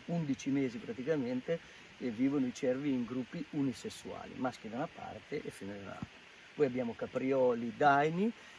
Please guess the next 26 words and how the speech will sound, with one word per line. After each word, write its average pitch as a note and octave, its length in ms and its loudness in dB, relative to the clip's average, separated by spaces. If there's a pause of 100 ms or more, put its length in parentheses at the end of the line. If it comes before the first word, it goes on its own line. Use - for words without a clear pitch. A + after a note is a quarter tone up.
(180)
Una B2+ 160 0
cosa D#3 260 2
importante, C#3+ 640 0
da C#3 280 2
anni E3+ 440 0 (240)
è B3 240 4
tornato A#3+ 440 -2
il C4 100 -2
lupo, A3 420 -4 (380)
per C3+ 160 2
molti C3+ 500 2
è B2 140 0
un, B2+ 320 0
eh, A#2+ 480 -4
elemento B2+ 400 0
di B2 120 -6
disturbo, C3+ 600 -4 (100)
non E3+ 380 4
è C3 100 2
così, A2+ 480 -6
perché A#2+ 440 -2 (480)
se D3 200 0
il B2+ 160 4
lupo B2+ 520 2 (440)
potrebbe B2+ 680 0 (460)
anche C3+ 420 0